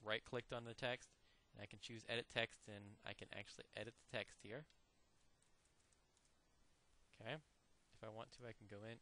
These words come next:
edit the text. We can even make the font change right here. We can change the font. I can bold it if I want, italicize it.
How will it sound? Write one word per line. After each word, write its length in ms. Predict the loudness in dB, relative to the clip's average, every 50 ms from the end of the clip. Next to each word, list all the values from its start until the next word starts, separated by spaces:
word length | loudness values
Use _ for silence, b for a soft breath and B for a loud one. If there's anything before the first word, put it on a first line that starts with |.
| -6 -4
edit 200 | -4 -4 -4 -6
the 200 | -10 -6 -2 2
text. 320 | 4 4 4 2 0 -4 -18 -20 -20 -20 -20 -20 -20 -20 -20 -20 -20 -20 -20 -20 -20 -20 -20 -20 -20 -20 -20 b b b b b b b b b b -14
We 60 | -12
can 160 | -8 -6 -4
even 260 | -4 -4 -4 -4 -4 -2
make 160 | -2 -2 -2 -6 -14 -20 -20 -20 -20 -20 -20 -20 -20 -20 -20 -20 -20 -20 -20 -20 -20 -20 -20 -20 -20 -20 -20 -20 -20 -20 -20 -20 -20 -20 -20 -20 -20 -16 -14
the 80 | -6
font 280 | 0 4 6 6 6 4
change 320 | 2 -2 -2 -2 -2 -2
right 200 | 0 2 2 2 2
here. 160 | 0 -2 -2 -4
We 60 | -4
can 120 | -6 -8 -8
change 280 | -6 -6 -8 -8 -10 -14 -16
the 60 | -14 -8 -4
font. 400 | -2 0 0 2 2 0 0 -2 -8 -16 -20 -20 _ -20 -20 -20 -20 -20 -20 -20 -20 -20 -20 -20 -20 -20 -20 -20 -20 -20 -20 -20 -20 -20 -20 -20 -20 -20 -20 _ -20 -20 -14 -12
I 60 | -10 -10
can 100 | -10 -12 -14 -6 2 4
bold 360 | 6 6 6 6 4 2 2
it 120 | 2 4
if 140 | 2 2 2
I 100 | 2 0
want, 380 | 0 0 0 2 2 2 0 -2 -6
italicize 800 | -8 -4 0 2 2 2 2 0 0 2 2 4 4 2 0 0
it. 180 | 0 0 0